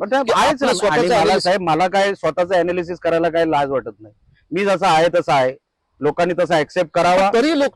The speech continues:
Speaker 2: तरुण मुलं, तरुण लोक तुमच्यावर का प्रेम करत असतील?
Speaker 1: का करत?
Speaker 2: का करतात प्रेम तुमच्यावर?
Speaker 1: मला नाही माहित,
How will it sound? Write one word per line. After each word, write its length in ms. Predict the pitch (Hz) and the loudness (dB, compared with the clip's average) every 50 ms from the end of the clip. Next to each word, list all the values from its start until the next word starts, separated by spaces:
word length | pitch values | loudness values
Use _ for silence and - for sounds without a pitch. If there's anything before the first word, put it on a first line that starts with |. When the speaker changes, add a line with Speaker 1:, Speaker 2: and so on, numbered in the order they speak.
| - - | 0 0
Speaker 2:
तरुण 220 | 220 214 262 277 247 | 2 2 2 0 -2
मुलं, 420 | 226 208 196 196 196 170 147 143 139 - - | -2 0 0 2 2 2 2 2 0 0 -2
तरुण 240 | 190 180 196 226 220 | 0 0 0 0 0
लोक 320 | 196 175 165 - - 165 | 0 -2 -4 -2 -2 -2
तुमच्यावर 360 | 156 139 185 196 180 269 262 254 | -2 -2 -2 -4 -2 -4 -4 -4
का 120 | - 277 302 262 | -2 -4 -2 -2
प्रेम 200 | 254 247 208 185 | 0 -2 -2 0
करत 200 | 151 165 151 135 | 0 -2 -2 -2
असतील? 240 | 123 113 - - - - _ _ _ _ _ _ _ _ _ - _ _ _ _ - - - | -4 -6 -14 -18 -20 -20 _ _ _ _ _ _ _ _ _ -20 _ _ _ _ -20 -8 -4
Speaker 1:
का 100 | - 180 | -4 -4
करत? 320 | 185 - 180 175 196 262 311 _ _ _ _ _ - | -2 0 0 0 0 0 -2 _ _ _ _ _ -4
Speaker 2:
का 120 | - 196 247 - | -2 -2 0 0
करतात 300 | - - 147 131 - 214 - - | 0 0 0 0 -2 -4 -2 -2
प्रेम 160 | 151 151 135 127 | -2 -2 -2 -2
तुमच्यावर? 300 | 120 117 107 - 104 90 - _ - | -4 -8 -8 -10 -12 -14 -14 _ -10
Speaker 1:
मला 240 | - 127 139 160 196 | -6 -2 -2 0 0
नाही 160 | 226 240 269 | 0 0 -2
माहित, 220 | 277 226 190 185 | -2 -4 -4 -6